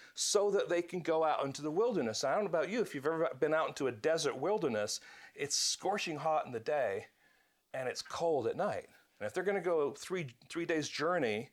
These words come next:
into the wilderness, having clothes for their children is a huge deal. It's an important thing. So not only do they have gold and silver and that kind of stuff, but they also have clothing.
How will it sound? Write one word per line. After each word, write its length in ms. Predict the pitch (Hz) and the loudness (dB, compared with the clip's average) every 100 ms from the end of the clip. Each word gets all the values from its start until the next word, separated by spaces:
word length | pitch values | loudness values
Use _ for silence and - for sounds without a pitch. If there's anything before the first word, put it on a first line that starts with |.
| _ - _ _ _ _ - | _ -20 _ _ _ _ -6
into 160 | 165 | -2
the 100 | 135 | 0
wilderness, 580 | 123 151 185 131 95 95 | 0 0 0 -2 -4 -4
having 520 | - 160 170 180 170 131 | -4 -2 0 0 -2 -6
clothes 420 | - 165 156 131 | -2 0 2 0
for 140 | - | -4
their 140 | 120 113 | -4 -4
children 560 | - 156 139 113 101 - _ - | -2 -2 -2 -6 -10 -14 _ -10
is 140 | 165 | -8
a 60 | 185 | -6
huge 340 | - 175 143 | -2 0 0
deal. 380 | - 165 104 - _ _ _ _ | -2 0 0 -2 _ _ _ _
It's 100 | - | -6
an 80 | 170 | -4
important 460 | 156 - 147 127 123 | -2 0 -2 -2 -4
thing. 280 | 190 135 | -2 -2
So 140 | - 135 | 0 2
not 140 | 180 | 2
only 180 | 214 214 | 2 2
do 60 | 165 | 2
they 140 | 156 | 2
have 280 | 156 127 - - - - | 2 2 -2 -10 -20 -2
gold 340 | 156 165 165 | 2 2 2
and 140 | 110 104 | -2 -2
silver 640 | - 170 151 160 143 143 - - _ - | 0 2 2 2 0 -2 -10 -20 _ -10
and 140 | 123 | -4
that 180 | 170 - | -4 -2
kind 160 | 135 | -2
of 60 | 127 | -2
stuff, 220 | - 123 | -2 -4
but 100 | - | -4
they 120 | 127 120 | -2 0
also 260 | 156 151 | 0 -2
have 340 | 127 117 110 - | -2 -2 -2 -6
clothing. 540 | - 147 139 127 90 | -8 -2 0 0 -4